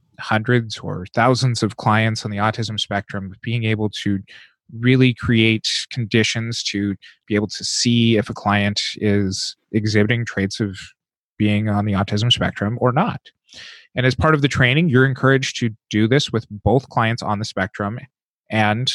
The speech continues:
clients who are neurotypical. And the very last question on the evaluation, if you can't come up with, is this client a person with a diagnosis of being on the spectrum, the very last question is,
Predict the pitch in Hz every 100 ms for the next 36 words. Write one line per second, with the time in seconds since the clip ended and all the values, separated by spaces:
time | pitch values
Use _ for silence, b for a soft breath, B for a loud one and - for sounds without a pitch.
0 | - - 101 104 - 110 101 92 127 98
1 | 82 - 90 156 - _ _ b b b
2 | b b b _ _ _ _ 151 185 156
3 | 143 151 - 131 131 135 123 147 196 180
4 | 147 143 165 - - 208 165 165 - 143
5 | 123 - 117 123 131 120 104 104 226 -
6 | 104 98 113 113 - 151 147 - 143 113
7 | 107 104 104 101 98 - - _ _ _
8 | _ - 120 110 139 - - 107 107 107
9 | 101 - - 107 101 101 98 - _ -
10 | 127 127 113 107 120 113 101 110 113 110
11 | 107 101 101 90 95 185 196 104 110 175
12 | 175 143 - 180 - 113 98 92